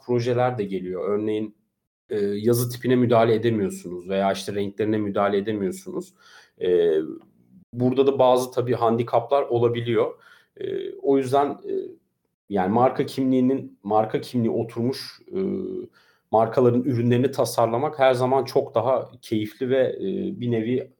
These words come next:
arayüz tasarımcısının, e, tekrar bahsedeyim yani U X design'de arayüz tasarımcının çok çok işini kolaylaştırıyor. Belki ilham verici bir, e, çalışma yaptıysa orada da, e, tasarımcı bir nevi yeteneklerini,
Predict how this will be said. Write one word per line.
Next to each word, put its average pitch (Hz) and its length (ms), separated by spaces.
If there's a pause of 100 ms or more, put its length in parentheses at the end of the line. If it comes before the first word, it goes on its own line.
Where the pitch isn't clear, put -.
(120)
arayüz 117 360
tasarımcısının, 104 800 (100)
e, 95 180
tekrar 95 420
bahsedeyim 95 380
yani 92 240
U 101 40
X 101 240
design'de 104 500
arayüz 117 320
tasarımcının 113 640 (300)
çok 139 240
çok 139 240
işini 123 420 (240)
kolaylaştırıyor. 117 800
Belki 123 280
ilham 139 380
verici 127 380
bir, 120 240 (240)
e, 104 140
çalışma 120 460
yaptıysa 123 640
orada 120 360
da, 123 420
e, 92 500
tasarımcı 113 580
bir 117 100
nevi 110 240
yeteneklerini, 113 880